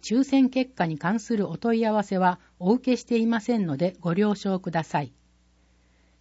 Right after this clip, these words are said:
受診歴がないなど、応募資格を満たさないことが判明した場合は対象外となります。問い合わせ、保健センター。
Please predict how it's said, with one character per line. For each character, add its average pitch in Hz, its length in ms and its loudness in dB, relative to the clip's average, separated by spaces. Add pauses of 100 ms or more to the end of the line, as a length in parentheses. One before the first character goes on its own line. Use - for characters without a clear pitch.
受 214 120 0
診 302 300 4
歴 190 240 2
が 165 100 0
な 202 160 0
い 226 80 0
な 170 140 0
ど、 139 180 -6 (240)
応 220 220 2
募 269 180 4
資 277 80 -12
格 185 300 -2
を 160 80 0
満 175 120 -2
た 233 120 2
さ 285 120 -2
な 226 160 4
い 165 60 -4
こ 185 140 -6
と 214 100 0
が 151 120 -2
判 233 300 2
明 247 180 4
し - 100 -14
た 214 160 0
場 190 180 2
合 180 180 0
は 170 200 0 (100)
対 220 220 0
象 254 260 0
外 165 220 -2
と 254 140 0
な 185 120 0
り 147 140 -4
ま 139 100 -6
す。 - 180 -20 (920)
問 226 240 2
い 262 80 4
合 240 80 6
わ 233 100 0
せ、 214 300 -2 (380)
保 208 120 -6
健 277 280 4
セ 247 180 0
ン 196 120 0
タ 127 360 -4
ー。 - 20 -20